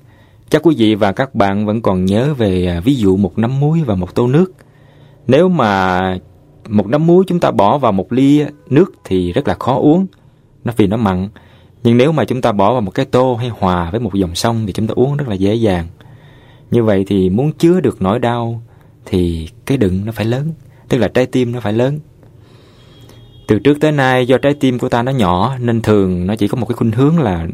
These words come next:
nó chỉ nghĩ cho mình mà thôi. Nó chỉ bảo vệ cái quyền lợi của mình. Nó không có được phép làm một cái điều gì nó tổn thương đến mình. Nhưng mà nếu chỉ nghĩ cho mình á, thì làm sao mình khổ? Thỉnh thoảng chúng ta vẫn đặt câu hỏi đó, đúng không?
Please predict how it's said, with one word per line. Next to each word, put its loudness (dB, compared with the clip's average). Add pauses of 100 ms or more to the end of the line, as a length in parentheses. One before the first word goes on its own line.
(120)
nó -2
chỉ 0
nghĩ 2
cho 0
mình 0
mà -4
thôi. -4 (460)
Nó 0
chỉ 4
bảo 2
vệ 2
cái -10
quyền 2
lợi 0
của -6
mình. 0 (540)
Nó 0
không 0
có 0
được -2
phép 2
làm 2
một -4
cái 0
điều 2
gì 2
nó 0
tổn 0
thương -4
đến -2
mình. 0 (840)
Nhưng 2
mà 0
nếu 2 (100)
chỉ 4
nghĩ 2
cho 4
mình 0
á, -10 (640)
thì 0
làm 2
sao -2
mình 0
khổ? -4 (320)
Thỉnh 0
thoảng 0
chúng -4
ta -2
vẫn -4
đặt -2
câu -6
hỏi -4
đó, -8
đúng -4
không? -6